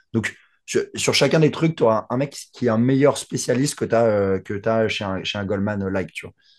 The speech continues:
Mais chez Goldman, t'auras beaucoup plus des gars qui ont une vision d'ensemble et qui, et qui auront tout fait, tu vois.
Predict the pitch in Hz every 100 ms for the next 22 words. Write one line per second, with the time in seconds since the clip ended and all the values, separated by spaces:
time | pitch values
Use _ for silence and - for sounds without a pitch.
0 | _ _ _ _ 104 123 143 165 - 120
1 | 98 117 117 139 147 131 104 104 123 -
2 | 135 123 123 127 127 117 104 107 120 113
3 | 113 123 131 120 - 101 101 98 98 -
4 | 95 95 - - 78 -